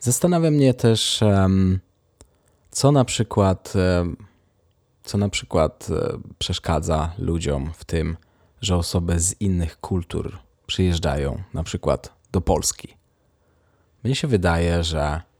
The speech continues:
Polacy są bardzo przyzwyczajeni do tego, że, że, że nie mamy innych kultur jakby w kraju. W ogóle nie uczymy się innych kulturach.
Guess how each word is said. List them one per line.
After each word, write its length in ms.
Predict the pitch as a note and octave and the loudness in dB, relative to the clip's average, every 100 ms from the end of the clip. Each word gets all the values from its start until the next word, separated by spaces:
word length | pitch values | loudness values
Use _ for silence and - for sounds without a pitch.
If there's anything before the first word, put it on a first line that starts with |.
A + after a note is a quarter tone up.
| _ _ _ _ _ _ _ _ _ _ | _ _ _ _ _ _ _ _ _ _
Polacy 800 | - G2+ G2 F#2+ F#2 - F#2 E2+ | 0 4 4 2 0 -2 0 0
są 300 | - F2 E2+ | 0 0 2
bardzo 280 | E2+ E2+ F2 | 2 2 -2
przyzwyczajeni 640 | - F2+ E2+ F2+ F2 G2 | 0 -2 0 0 2 2
do 120 | E2+ | 2
tego, 260 | D#2 D#2 E2+ | 0 -2 -2
że, 260 | D#2+ D#2+ D#2 | 0 -2 0
że, 300 | D#2 - - | -2 -4 -6
że 220 | E2 E2 | -4 -2
nie 120 | E2+ | 0
mamy 280 | E2+ E2 E2+ | 0 0 -2
innych 420 | - F2+ E2 D#2 | -2 -2 -2 -4
kultur 480 | - - F2 - - | -6 -4 -4 -4 -6
jakby 220 | - E2+ | -4 -6
w 80 | E2 | -10
kraju. 400 | - E2 - C2 | -6 -4 -2 -4
W 60 | E2 | -4
ogóle 200 | F2+ F2 | -2 0
nie 120 | F2+ | 0
uczymy 320 | F2 - B2+ | 0 2 2
się 140 | F#2+ F2 | 2 0
innych 300 | E2 D#2 - | 0 -2 -4
kulturach. 600 | F2 - E2 - - | -8 -4 -4 -4 -8